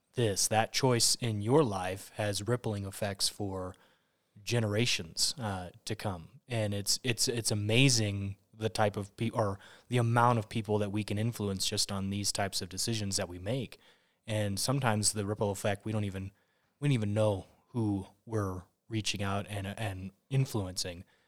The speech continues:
just on a decision that you think is just in my family. I want my children, but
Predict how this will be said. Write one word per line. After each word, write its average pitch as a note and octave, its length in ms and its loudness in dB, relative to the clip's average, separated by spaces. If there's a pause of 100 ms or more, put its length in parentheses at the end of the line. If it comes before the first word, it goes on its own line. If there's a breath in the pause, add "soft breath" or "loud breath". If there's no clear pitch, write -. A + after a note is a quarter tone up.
(140)
just B2 260 2
on A#2+ 140 4
a A2+ 40 2
decision A2+ 500 2
that G#2+ 160 0
you C3+ 160 0
think A2+ 320 -2
is G2+ 260 2 (840 soft breath)
just - 240 4
in C3 80 6
my G#2+ 100 4
family. A2+ 400 2
I G2 80 -2
want A#2 220 0
my G#2+ 180 -2
children, G2 560 -2 (180)
but G#2 200 -4